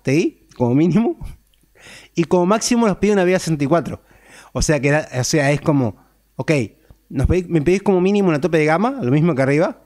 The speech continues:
un tope de gama, y como máximo me pedís, al contrario, me pedís una gráfica que estaría dos escalones por debajo. Porque recordemos que la vía cincuenta y seis estaría por debajo de la veinte, de la veinte C,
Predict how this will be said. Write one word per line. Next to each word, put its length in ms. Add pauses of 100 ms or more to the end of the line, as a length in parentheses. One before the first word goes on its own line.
(140)
un 140
tope 200
de 60
gama, 460 (320)
y 220
como 600
máximo 580
me 140
pedís, 340 (120)
al 80
contrario, 360
me 120
pedís 180
una 100
gráfica 380
que 160
estaría 520 (320)
dos 200
escalones 300
por 100
debajo. 340 (440)
Porque 180
recordemos 320
que 80
la 60
vía 180
cincuenta 240
y 40
seis 260
estaría 280
por 120
debajo 300
de 40
la 100
veinte, 460
de 180
la 80
veinte 240
C, 200